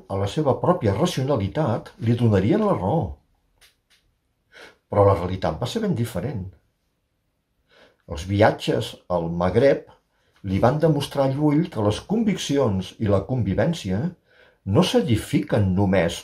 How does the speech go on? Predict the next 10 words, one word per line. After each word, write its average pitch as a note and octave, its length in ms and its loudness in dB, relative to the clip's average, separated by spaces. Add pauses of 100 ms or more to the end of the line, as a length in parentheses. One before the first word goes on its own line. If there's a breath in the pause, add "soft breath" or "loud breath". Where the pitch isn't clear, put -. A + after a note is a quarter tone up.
sobre F#2+ 400 -2
bases F2+ 540 -4
lògiques. F#2+ 880 -4 (1600 loud breath)
I A#2 100 -2
Llull G2 320 4
constata B2 560 0
llavors G#2 480 2
com E3 240 2
n'és G#3 240 0
de F3 80 0